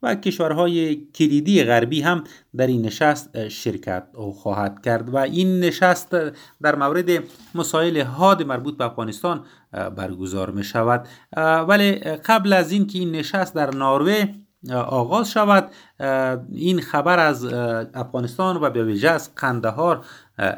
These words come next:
اعلام شود. اما طالبان تا اکنون در مورد این مسئله اظهار نظری نکرده است. طالبان در ماه اسد،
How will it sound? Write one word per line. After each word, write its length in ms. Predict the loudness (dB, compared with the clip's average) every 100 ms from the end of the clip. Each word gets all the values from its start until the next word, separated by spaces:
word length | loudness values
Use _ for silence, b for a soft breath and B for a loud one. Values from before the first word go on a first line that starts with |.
| -6
اعلام 440 | -6 -2 -2 -4
شود. 460 | -4 -2 2 0 -2 B B
اما 200 | -2 -2
طالبان 480 | 2 2 2 0 0
تا 120 | 0
اکنون 260 | 0 0 0
در 160 | 2 0
مورد 340 | 0 0 2
این 520 | 2 2 0 -2 -2
مسئله 340 | -2 -2 -2 -2
اظهار 360 | -2 -2 0
نظری 380 | 0 2 2 2
نکرده 460 | -4 -4 -4 -2 -4
است. 180 | -4
طالبان 420 | -6 0 2 2 0 B B _ 0
در 180 | 2 2
ماه 240 | 0 -4 -4
اسد، 440 | -6 -6 -2 -2